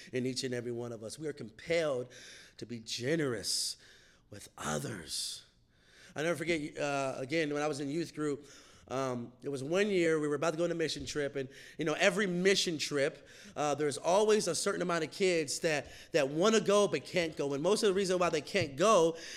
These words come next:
is due to funds, right? Uh, if you're unable to go on a mission trip, there's a, a funds that you have to, you know, pay and to go. And there were some kids that just could not go because they just could not make the funds. And we're talking about this one year, there were, like, over ten kids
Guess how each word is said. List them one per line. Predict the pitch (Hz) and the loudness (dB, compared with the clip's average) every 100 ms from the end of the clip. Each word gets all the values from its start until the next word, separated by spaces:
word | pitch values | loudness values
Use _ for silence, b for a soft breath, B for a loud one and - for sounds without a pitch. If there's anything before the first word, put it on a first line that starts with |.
| B | B
is | 165 135 | -2 0
due | 185 190 | 0 0
to | - 170 151 151 B B | 0 0 0 -2 B B
funds, | - 277 233 127 98 - | 10 10 12 6 0 -2
right? | 139 160 - B B - | 2 2 0 B B 2
Uh, | 151 135 | 4 4
if | 135 | 2
you're | 156 | 2
unable | 151 180 190 180 | 4 6 6 6
to | |
go | 175 185 | 6 4
on | |
a | 175 | 6
mission | 208 - 175 | 4 2 2
trip, | 214 208 202 | 4 4 4
there's | 165 165 156 147 | 4 6 4 2
a, | 135 127 | 0 -2
a | |
funds | - 190 196 196 196 165 | 0 4 6 6 4 2
that | 165 - B B B | 0 -2 B B B
you | 156 147 | -4 2
have | 165 160 | 2 2
to, | 156 147 139 | 0 0 0
you | 156 | -2
know, | 135 117 117 | -4 -6 -8
pay | - 214 202 190 185 147 | -2 2 2 2 2 0
and | 123 | -4
to | 113 | -4
go. | 120 208 196 185 185 156 | 4 6 8 6 6 2
And | 127 B B - | -2 B B 0
there | 175 | 2
were | |
some | - 226 | 2 2
kids | 175 180 | 4 4
that | 170 | 4
just | 127 165 - | 2 0 0
could | - 147 | -4 -4
not | 139 151 151 | -2 -4 -2
go | 190 233 | 2 2
because | 170 156 151 139 | 0 -2 -2 -2
they | 147 | -4
just | 135 135 B B B | -4 -6 B B B
could | - 143 | -4 -2
not | 147 | -2
make | 139 | -2
the | 156 | -2
funds. | 202 233 214 | 2 4 4
And | 147 | 2
we're | 180 | 2
talking | 214 180 | 2 2
about | 170 156 | 2 0
this | 135 | -2
one | 165 220 | 0 2
year, | 196 160 143 B B B | 2 2 0 B B B
there | 175 | 0
were, | 185 | 2
like, | 156 147 | 2 0
over | 147 | 0
ten | 120 - 180 202 220 | -2 -6 0 0 0
kids | - 220 185 135 127 | 0 4 6 4 0